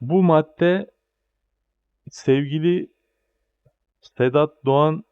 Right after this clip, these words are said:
dostumuzun bana iletmiş olduğu bir madde. Kendisi bildiğiniz gibi fotoğrafı tekrar alalım.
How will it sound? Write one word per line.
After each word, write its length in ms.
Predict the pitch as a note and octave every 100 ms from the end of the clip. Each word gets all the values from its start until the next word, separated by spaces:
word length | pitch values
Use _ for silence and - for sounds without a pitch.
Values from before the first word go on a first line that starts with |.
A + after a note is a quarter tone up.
| A2 A2
dostumuzun 960 | A#2+ - - B2 A2 C3+ D3+ C#3+ A#2
bana 280 | B2+ C3+ -
iletmiş 540 | B2+ B2+ B2+ C3+ -
olduğu 420 | A#2+ A2 A2+ A2
bir 80 | G2+
madde. 600 | F#2+ A2 C3 _ C#3+ D3+ D#3+ _ _ _ _ _ _ _ _ _ _ _ _ _
Kendisi 720 | - A#2+ C3 C3+ - C#3+ C#3+ - G#2+
bildiğiniz 640 | A#2+ B2 B2+ C3+ C3+ B2
gibi 380 | B2+ B2+ C3 - - _ _ _ _ _ _ _ _ _ _ _ _ _ _ _ _ _ _ -
fotoğrafı 460 | A#2+ B2+ A2+ -
tekrar 300 | - B2 C3+
alalım. 420 | C3 B2 B2 C3+